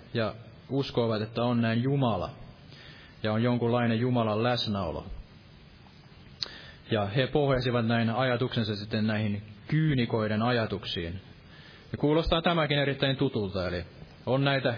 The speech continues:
kyynikkoja, kyynistyneitä ihmisiä, jotka eivät mä en usko enää, että olisi ikään kuin minkäänlaista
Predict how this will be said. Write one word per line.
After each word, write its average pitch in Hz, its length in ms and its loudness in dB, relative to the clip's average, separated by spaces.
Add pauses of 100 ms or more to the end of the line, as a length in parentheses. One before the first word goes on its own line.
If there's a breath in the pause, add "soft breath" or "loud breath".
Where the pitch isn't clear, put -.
kyynikkoja, 139 800 2 (580)
kyynistyneitä 123 800 2
ihmisiä, 117 440 2
jotka 101 340 -2 (600 loud breath)
eivät 143 280 2
mä 143 160 4
en 147 80 2
usko 151 360 2
enää, 127 320 4
että 101 300 -2 (760 loud breath)
olisi 135 420 2
ikään 120 280 2
kuin 117 280 0 (300 loud breath)
minkäänlaista 127 720 2